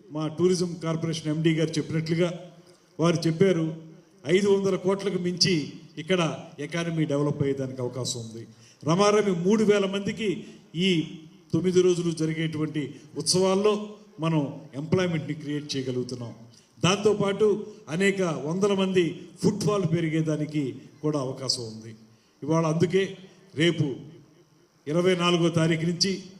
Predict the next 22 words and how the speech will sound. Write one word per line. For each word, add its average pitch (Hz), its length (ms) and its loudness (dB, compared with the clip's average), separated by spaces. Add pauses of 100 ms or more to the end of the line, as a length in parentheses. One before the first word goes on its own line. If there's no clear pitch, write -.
(320)
ఫిబ్రవరి 175 380 4
ఒకటో 170 240 4
తారీఖు 170 360 0
వరకు 175 360 0 (340)
ఈ 160 140 2
మూడు 175 240 4
ప్రాంతాల్లో 180 580 -2
కూడా 160 480 -2 (280)
ఈ 156 80 4
కార్యక్రమాలను 160 800 2
నిర్వహించుకోవడం 160 760 2
ద్వారా 175 360 4 (440)
ఆంధ్రప్రదేశ్ 185 760 2
రాష్ట్రం 170 380 0
యొక్క 156 260 -4 (640)
కళా 185 240 4
సాంస్కృతిక 165 600 0
వైభవాన్ని 165 800 0 (300)
ముందుకు 160 260 -2
తీసుకెళ్ళడానికి, 120 800 -8 (420)
ఒక 156 120 0
పక్కన 202 480 0